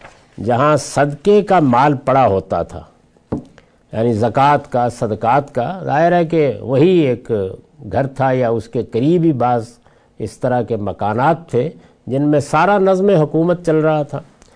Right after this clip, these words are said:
مجھے اتنا یاد ہے کہ میں نے صدقے کی ایک کھجور وہاں سے اٹھا کر اپنے منہ میں ڈال لی، بچے تھے اس زمانے میں۔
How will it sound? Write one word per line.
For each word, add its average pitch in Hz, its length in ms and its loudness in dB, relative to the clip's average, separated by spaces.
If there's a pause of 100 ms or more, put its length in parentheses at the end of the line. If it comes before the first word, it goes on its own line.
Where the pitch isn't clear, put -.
(640)
مجھے 160 320 2
اتنا 180 320 2
یاد 175 280 6
ہے 185 200 4
کہ 185 140 0
میں 147 200 2
نے 151 120 4
صدقے 160 580 2
کی 185 160 -2
ایک 170 280 4
کھجور 190 400 2
وہاں 160 300 4
سے - 160 0
اٹھا 123 300 2
کر 160 200 0
اپنے 151 260 0
منہ 175 180 4
میں 165 120 2
ڈال 107 200 0
لی، 107 140 -4
بچے 143 340 2
تھے 190 120 2
اس 160 100 0
زمانے 139 380 -2
میں۔ 143 120 -8